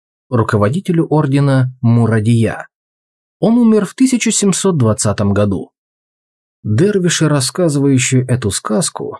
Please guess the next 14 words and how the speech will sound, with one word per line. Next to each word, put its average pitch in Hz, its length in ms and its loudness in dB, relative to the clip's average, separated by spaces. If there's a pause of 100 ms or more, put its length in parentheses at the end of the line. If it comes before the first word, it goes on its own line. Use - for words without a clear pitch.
(100)
заявляют, 185 1000 0
что - 300 -2
она 240 200 2
несёт 196 380 0
в - 100 -10
себе 175 280 0
скрытую 127 560 2
миссию – 131 680 -2 (500)
более 131 480 2
важную, 165 840 0
чем 226 320 0
её 180 400 2
поверхностное 104 920 -2
значение. 92 840 -6